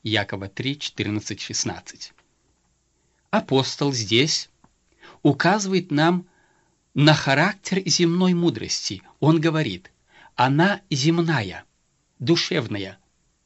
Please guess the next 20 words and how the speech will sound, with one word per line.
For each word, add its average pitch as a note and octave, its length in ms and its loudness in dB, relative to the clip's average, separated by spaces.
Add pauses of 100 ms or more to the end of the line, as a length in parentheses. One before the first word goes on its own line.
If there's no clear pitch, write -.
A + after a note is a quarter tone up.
(200)
бесовская". B2+ 800 -4 (1040)
Словом F#3+ 540 2
"земная" A2+ 680 0 (400)
указывается F#3+ 800 0
на E3 300 2 (140)
ограничение F3 920 2
ее, G#2 460 -4 (340)
то C#3+ 100 2
есть D#3+ 300 4
она D3 360 2
присуща E3 760 -2
только E3 360 0
на D3+ 120 2
земле. C3 420 -4 (640)
Она C3+ 220 4
рождается C#3+ 720 0
здесь G2 480 -4 (220)
и C3+ 100 0
здесь A#2+ 400 4
пребывает. D3+ 720 -4